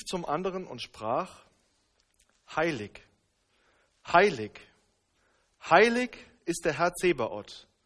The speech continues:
Alle Lande sind seiner Ehre voll.“ Und die Schwellen bebten von der Stimme ihres Rufens,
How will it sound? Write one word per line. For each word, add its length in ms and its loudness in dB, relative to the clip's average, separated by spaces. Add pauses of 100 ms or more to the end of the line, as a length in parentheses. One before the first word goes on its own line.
(460)
Alle 220 8
Lande 760 2
sind 260 -8
seiner 360 2
Ehre 260 0
voll.“ 380 -6 (1800)
Und 160 -4
die 80 -6
Schwellen 500 2
bebten 460 -4
von 160 -4
der 100 -2
Stimme 300 -2
ihres 420 -8
Rufens, 640 -8